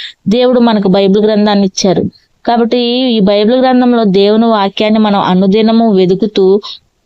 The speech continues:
ఆ వాక్యాన్ని, ఆ వాక్యంలో ఉన్న ఆ యొక్క భక్తుల యొక్క చరిత్రను మనం తెలుసుకుంటూ ఉంటే,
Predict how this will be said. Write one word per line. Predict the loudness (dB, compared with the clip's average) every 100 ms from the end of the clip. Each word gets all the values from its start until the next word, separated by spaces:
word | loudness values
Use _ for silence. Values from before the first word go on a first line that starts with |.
| -2
ఆ |
వాక్యాన్ని, | 0 0 -2 -2 -2 0 0 -2 -2
ఆ |
వాక్యంలో | 0 0 -2 -4 -2 0 0 0
ఉన్న | 0 0
ఆ | 0 -2 0
యొక్క | -2 -2 -4 -2 -2 -6 -12 -2
భక్తుల | -2 -2 _ -4 -2
యొక్క | -2 -4
చరిత్రను | -4 -2 -2 -2 -2 0
మనం | 0 0 -2
తెలుసుకుంటూ | -2 -2 -2 -2 -2 0
ఉంటే, | 0 0 0 0 0 0